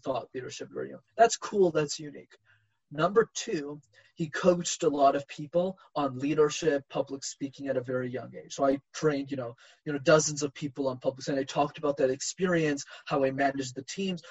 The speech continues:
So it's really, it's really good because it shows leadership in what you're doing.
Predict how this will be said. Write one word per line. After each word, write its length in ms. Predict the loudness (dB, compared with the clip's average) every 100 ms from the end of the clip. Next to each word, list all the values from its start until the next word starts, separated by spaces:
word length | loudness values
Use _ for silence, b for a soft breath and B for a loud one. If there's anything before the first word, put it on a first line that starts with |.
| B
So 100 | -4
it's 120 | -2 6
really, 260 | 6 6
it's 200 | 0 0
really 240 | 2 4 4
good 300 | 6 6 4
because 320 | 0 0 0
it 80 | -4
shows 420 | 2 4 2 0
leadership 640 | -2 2 2 2 -2 -2
in 60 | -4
what 180 | -8 -8
you're 80 |
doing. 400 | -10 -10 -12 -14